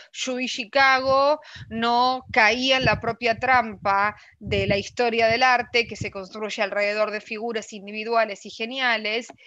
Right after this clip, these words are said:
y convertía una obra colectiva en una obra que finalmente llevaba su nombre, ¿no? Este fue todo un tema de debate muy intenso que creo que es un tema no resuelto,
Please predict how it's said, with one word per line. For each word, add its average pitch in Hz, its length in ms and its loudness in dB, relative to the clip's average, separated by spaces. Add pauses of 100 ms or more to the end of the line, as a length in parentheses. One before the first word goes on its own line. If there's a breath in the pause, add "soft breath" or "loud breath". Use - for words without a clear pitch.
(140 soft breath)
y 226 100 -12
convertía 220 680 0
una 233 300 2
obra 196 320 0
colectiva 226 960 0
en 202 140 -8
una 220 260 0
obra 233 160 2
que 220 140 -8
finalmente 208 560 -8
llevaba 196 460 -2
su - 180 -16
nombre, 170 500 -10
¿no? 220 320 0 (340 loud breath)
Este 254 280 -2
fue 240 240 -2
todo 240 160 -2
un 220 240 -8
tema 254 340 2
de 214 120 0
debate 226 420 2
muy 277 280 -4
intenso 262 720 -4
que 202 160 -8
creo 254 300 2
que 240 340 4 (240 soft breath)
es - 140 -12
un 370 80 -8
tema 214 240 -2
no 196 120 -6
resuelto, 196 360 0